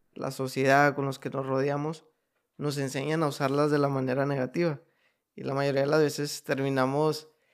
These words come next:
eh, lastimando emocionalmente a otras personas. Y creo que hoy, hoy más en día las personas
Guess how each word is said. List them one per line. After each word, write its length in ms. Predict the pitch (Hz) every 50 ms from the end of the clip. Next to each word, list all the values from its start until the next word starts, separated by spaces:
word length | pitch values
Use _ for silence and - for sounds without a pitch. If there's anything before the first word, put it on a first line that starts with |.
| _ _ _ _ _
eh, 560 | - 131 131 135 135 127 127 123 127 127 120 -
lastimando 880 | - - 135 135 135 - - 135 135 131 131 135 135 147 151 156 151 147
emocionalmente 680 | 139 135 135 131 - 139 131 131 139 139 139 127 -
a 20 | 156
otras 180 | - 165 151
personas. 600 | 151 - 165 165 165 170 156 160 160 180 185 - - _ _ _ _ _ _ _ _ -
Y 100 | - 151
creo 220 | 143 156 156 160 139
que 60 | 170
hoy, 460 | 180 180 180 185 180 180 170 - - -
hoy 160 | 143 143 151 151
más 220 | 156 156 156 156
en 160 | 170 165 160
día 380 | 151 147 147 147 160 165 160 -
las 180 | - 135 127 -
personas 580 | - 135 131 131 127 127 139 147 165 160 -